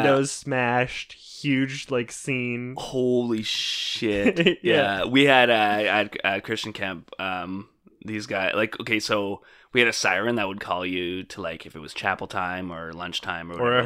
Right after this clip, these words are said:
Speaker 2: like, the
Speaker 1: hurricane.
Speaker 2: ne-, yeah. And it was basically, like, a
Speaker 1: <laughs>
Speaker 2: hurricane siren, and all you had to do was, like, plug it in.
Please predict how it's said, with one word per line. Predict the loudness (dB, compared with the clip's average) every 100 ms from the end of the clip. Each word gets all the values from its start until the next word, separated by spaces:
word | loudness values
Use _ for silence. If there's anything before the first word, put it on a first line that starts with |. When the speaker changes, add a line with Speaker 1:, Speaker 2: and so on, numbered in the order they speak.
| 2
Speaker 2:
like, | 0
the | -2
Speaker 1:
hurricane. | -4 -4
Speaker 2:
ne-, | 0
yeah. | 0 -2 -8 -20 -20 -18 -2
And | 2 4
it |
was | 4
basically, | 4 2 2 2
like, | 4 4
a |
Speaker 1:
<laughs> |
Speaker 2:
hurricane | 4 2 2 2 2 2 -2 -6 -12 -4
siren, | 0 2 0 -4 -4
and | -4
all | -2
you | -4
had | -6
to | -6
do | -8
was, | -6
like, | -10 -6
plug | -6 -4
it | -6
in. | -8 -8 -10